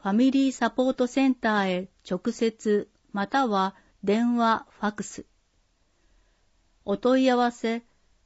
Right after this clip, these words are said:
桑名ファミリーサポートセンター。電話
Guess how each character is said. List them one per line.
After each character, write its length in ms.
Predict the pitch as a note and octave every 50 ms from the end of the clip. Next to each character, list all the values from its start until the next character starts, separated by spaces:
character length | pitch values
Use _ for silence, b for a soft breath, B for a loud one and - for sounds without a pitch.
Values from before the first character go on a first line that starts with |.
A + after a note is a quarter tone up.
| _ -
桑 280 | - D4 D4+ D4+ C#4+
名 160 | A#3+ G#3+ F#3+
フ 60 | G#3 -
ァ 100 | F#3+ F#3
ミ 180 | G#3 A#3+ B3+
リ 180 | B3 B3+ B3+ B3
ー 20 |
サ 180 | - - A3+ G#3+
ポ 180 | - A3+ A3
ー 40 | A#3 A#3
ト 120 | - A3+
セ 200 | - - A#3 A3+
ン 100 | G#3+ G3+
タ 400 | - - F3+ E3+ E3+ E3+ F3 G3 _
ー。 760 | _ _ _ _ _ _ _ _ _ _ _ _ _ _ G3
電 280 | F#3+ G#3 A#3 A#3+ A#3+ A#3+
話 300 | A#3 A3 A3 G#3 -